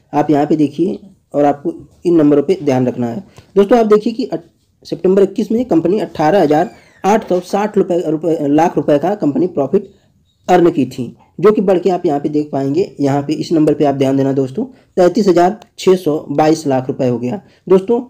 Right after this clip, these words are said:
यानी इनके profitability में year on year कहें तो, year on year की हम बात करेंगे, year on year इनकी probability में अठहत्तर परसेंट की jump आपको दिखाई देगी। यानी पिछले year के मुकाबले इस year में company ने अठहत्तर परसेंट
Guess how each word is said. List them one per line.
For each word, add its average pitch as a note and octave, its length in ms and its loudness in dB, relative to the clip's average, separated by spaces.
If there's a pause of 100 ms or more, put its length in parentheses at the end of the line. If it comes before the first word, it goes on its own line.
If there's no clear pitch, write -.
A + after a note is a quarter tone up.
(360)
यानी G3+ 180 4
इनके F#3+ 240 2
profitability D#3+ 640 2
में G#3 200 2
year E3 240 4
on D#3+ 140 2
year D3+ 220 2
कहें C#3 200 -2
तो, F3 280 -6 (380)
year D#3+ 180 6
on D#3 120 2
year D3 160 4
की D#3 80 -4
हम C3 100 0
बात C3+ 200 0
करेंगे, C3 400 -2 (800)
year D3 160 4
on C#3+ 160 0
year D3 200 0 (440)
इनकी F3+ 120 -2
probability D#3+ 540 2
में E3+ 260 0
अठहत्तर - 340 -2
परसेंट E3 340 -2
की D3 380 -10 (140)
jump E3 360 0
आपको C3 460 -4 (160)
दिखाई C#3+ 400 0
देगी। C3 340 -2 (260)
यानी D#3+ 380 2 (460)
पिछले G#3+ 320 4 (160)
year E3+ 120 6
के E3+ 120 0
मुकाबले D3 500 0 (260)
इस F3+ 160 -4
year D#3 140 4
में D3+ 120 0
company C#3 300 -2
ने C3+ 120 -2
अठहत्तर - 380 -6
परसेंट C#3+ 420 -6